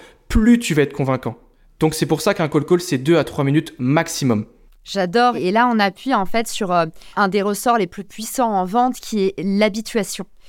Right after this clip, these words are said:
Speaker 2: L'habituation en psychologie, c'est le fait de y aller progressivement par petites touches, justement, pour être, comme a dit Augustin tout à l'heure, j'ai adoré, digeste. Et en fait, le fait de justement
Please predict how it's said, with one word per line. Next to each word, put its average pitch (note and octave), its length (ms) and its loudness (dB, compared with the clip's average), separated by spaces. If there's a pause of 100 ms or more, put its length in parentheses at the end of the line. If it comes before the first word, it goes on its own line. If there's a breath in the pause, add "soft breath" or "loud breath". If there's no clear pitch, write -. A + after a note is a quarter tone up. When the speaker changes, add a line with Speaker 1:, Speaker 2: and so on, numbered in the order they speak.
(140 soft breath)
Speaker 2:
L'habituation G#3 600 -2
en A3+ 100 0
psychologie, F#3+ 560 -4
c'est B3+ 140 -4
le G#3 120 0
fait C4 320 0
de A3+ 220 0 (320 loud breath)
y F#3+ 100 0
aller A#3+ 220 2
progressivement B3 720 0
par A3+ 200 -2
petites - 380 -6
touches, D4+ 220 -8
justement, A#3+ 360 0
pour A3 220 -4
être, B3+ 140 0
comme G#3 160 0
a F#3+ 40 0
dit F#3+ 120 0
Augustin G3+ 380 -4
tout - 120 -12
à G3 80 -2
l'heure, G#3 140 -2
j'ai F#3+ 100 -4
adoré, F#3+ 420 0 (180)
digeste. E3 840 -10 (260 soft breath)
Et A#3 100 2
en B3+ 80 4
fait, G4 280 -2
le C4 100 2
fait D4+ 320 0
de A3 120 -2
justement C4 580 -2